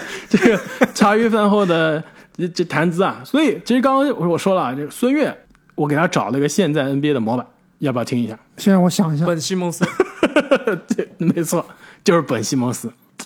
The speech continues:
Speaker 1: 是不是？
Speaker 2: 不，本西蒙斯比他大多了，还是大多了。而且孙悦其实有投射的，本西蒙斯是完全没投射。我倒是想到一个啊，他的模板。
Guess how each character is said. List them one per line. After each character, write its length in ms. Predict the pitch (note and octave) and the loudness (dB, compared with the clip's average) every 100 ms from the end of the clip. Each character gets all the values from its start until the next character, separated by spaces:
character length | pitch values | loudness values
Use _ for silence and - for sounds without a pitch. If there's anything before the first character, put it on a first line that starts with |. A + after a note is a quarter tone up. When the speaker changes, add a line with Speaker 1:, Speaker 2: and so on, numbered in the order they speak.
| _ _ | _ _
Speaker 1:
是 160 | - C#3+ | -2 -2
不 40 | |
是？ 140 | G#2+ A2 - _ _ | -2 -8 -16 _ _
Speaker 2:
不， 100 | F#3+ | 0
本 280 | F#3+ F#3+ F3+ | 4 4 4
西 100 | B3 | 4
蒙 140 | A#3 | 4
斯 100 | A3+ | 2
比 80 | F3+ | 2
他 80 | F3+ | 2
大 180 | F3 | 2
多 200 | D#3+ D#3 | 2 0
了， 180 | D#3+ D3 - _ _ _ - | 0 -4 -12 _ _ _ -4
还 80 | E3+ | 0
是 60 | |
大 160 | E3+ D#3+ | 2 0
多 180 | D#3 D#3 | 0 -4
了。 100 | C#3+ _ _ _ _ | -8 _ _ _ _
而 160 | - G3+ | 2 4
且 200 | G#3+ F#3 | 4 2
孙 220 | - C#4+ | 2 2
悦 160 | E4+ C#4 | 2 2
其 160 | G#3+ | 2
实 100 | A#3+ | 4
有 140 | A#3+ D#3+ | 2 2
投 180 | - D#3 | 0 0
射 160 | E3+ C4 | 2 0
的， 180 | C3+ - | 0 -4
本 160 | - E3+ | 0 2
西 140 | B3+ | 4
蒙 120 | A3+ | 2
斯 120 | A3+ | 2
是 40 | A#3+ | 2
完 140 | F#3+ | 4
全 100 | A3 | 4
没 120 | F#3+ | 2
投 160 | F3+ D#3+ | 0 0
射。 120 | E3+ D#3+ - - - | -2 -4 -12 -10 2
我 160 | G3+ | 4
倒 200 | G#3 F4 | 4 2
是 60 | F#4 | 2
想 140 | F#3+ | 2
到 120 | E3+ F3+ | 4 4
一 120 | F3+ | 2
个 120 | F3 | 0
啊， 240 | D3+ C3 - _ - - | -2 -6 -12 _ -20 -2
他 120 | G3 | 2
的 80 | F#3 | 2
模 160 | E3 | 2
板。 160 | E3 | -2